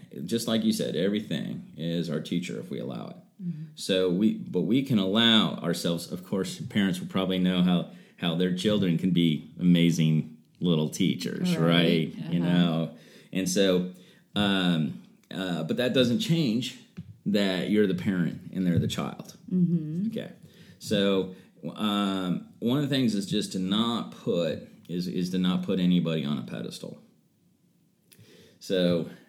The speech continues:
Speaker 1: we could go, "Okay, I may have a teacher and I'm a student, um, um, or I could be a teacher with a student," but understand there's no,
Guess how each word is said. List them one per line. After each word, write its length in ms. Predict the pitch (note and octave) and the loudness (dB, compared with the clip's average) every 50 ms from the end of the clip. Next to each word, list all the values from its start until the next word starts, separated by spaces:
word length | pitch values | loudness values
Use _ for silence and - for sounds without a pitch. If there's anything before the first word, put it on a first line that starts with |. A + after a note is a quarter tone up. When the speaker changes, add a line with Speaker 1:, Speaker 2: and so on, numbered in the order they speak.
| - _ - | -20 _ -10
Speaker 1:
we 180 | - G2+ G2+ F2+ | -6 -4 -4 -4
could 200 | - F#2 F#2+ F#2+ | -4 -6 -4 -2
go, 120 | F#2 F2 F2 F2 G2 G#2+ A2 | -2 -2 0 0 0 0 0
"Okay, 320 | A2 - G#2 F2 D#2+ D#2 - - - | 0 0 0 0 0 -2 -4 -8 -8
I 100 | - G#2 | -4 0
may 200 | G#2 A2 A2 G#2 | 2 4 4 4
have 200 | G#2 G#2 G2+ F2+ | 2 0 -2 -2
a 40 | - | -4
teacher 640 | - - A#2+ A#2+ A2+ - - G2 F#2 G2 G#2+ - - - - - _ - - | -4 -2 -2 -2 -2 -2 -2 -2 -2 -2 -2 -4 -10 -16 -20 -20 _ -10 -6
and 160 | F2+ F2+ F#2+ | -4 -4 -2
I'm 140 | F#2 F2 E2 | 0 -2 -2
a 40 | |
student, 580 | D#2 - - A2 G2+ F#2+ F2+ D2+ F#2 - - - - - - _ _ - - - _ _ _ _ _ _ - | -2 -2 -2 -2 0 0 0 -2 -2 -4 -6 -12 -18 -20 -20 _ _ -20 -20 -20 _ _ _ _ _ _ -10
um, 540 | D#2+ D#2 D#2 D#2+ D#2 D#2 D#2 D2 C#2+ - - - _ _ _ _ _ _ _ _ - | -10 -8 -6 -6 -6 -6 -6 -8 -8 -10 -14 -18 _ _ _ _ _ _ _ _ -12
um, 340 | F2 F2 E2 D#2+ D2+ - - | -10 -8 -8 -8 -8 -8 -6
or 160 | E2+ F#2 F#2 F#2+ | -6 -4 -2 -2
I 80 | G#2 | -2
could 160 | F#2+ - F2+ F2 | -2 -2 -2 0
be 100 | E2+ E2 | 0 -2
a 40 | |
teacher 360 | E2 - G2 F#2 F2+ F2+ - D#2 | -2 -4 -4 -4 -4 -4 -4 -2
with 220 | F2+ A2+ D#3 E3 - | 0 2 2 2 0
a 20 | - | -4
student," 760 | - - - - D2 B1+ A#1+ A#1+ C2 F2 F2 - - - - | -8 -6 -4 -4 -4 -4 -4 -4 -4 -4 -4 -6 -8 -10 -10
but 120 | - - - | -10 -8 -6
understand 440 | - G#2 F#2+ - - B2+ A#2+ A#2 | -6 -6 -6 -4 -4 -2 0 0
there's 160 | G#2+ F#2 E2+ F#2+ | 0 0 -2 -2
no, 300 | F#2+ F2+ F2 E2 - | -2 -2 -2 -4 -6